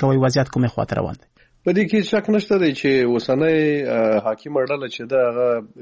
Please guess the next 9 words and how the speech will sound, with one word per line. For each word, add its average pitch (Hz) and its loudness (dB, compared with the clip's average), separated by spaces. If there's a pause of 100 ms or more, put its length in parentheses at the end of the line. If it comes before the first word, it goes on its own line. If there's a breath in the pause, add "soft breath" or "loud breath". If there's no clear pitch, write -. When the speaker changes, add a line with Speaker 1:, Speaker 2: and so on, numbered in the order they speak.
Speaker 2:
ګڼې 135 2
ستونزې 147 -2
لري، 123 0 (600)
مکاتب 123 -4
دي، 123 2 (100)
ازادۍ 107 0 (140)
دي، 113 2 (720)
یو 107 0
ټول 101 0